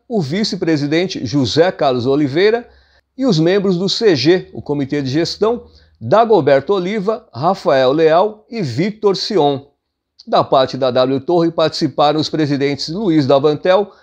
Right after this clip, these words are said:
e Cláudio Macedo, e Luiz Otávio do Amaral Alves,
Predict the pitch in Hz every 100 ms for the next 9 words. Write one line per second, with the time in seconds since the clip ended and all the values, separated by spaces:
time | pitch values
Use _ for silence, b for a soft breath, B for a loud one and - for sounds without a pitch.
0 | b - 180 202 190 190 196 196 - 175
1 | 143 98 - _ _ _ 185 196 202 208
2 | 226 185 180 180 185 180 175 180 170 170
3 | 170 156 143 107 101 -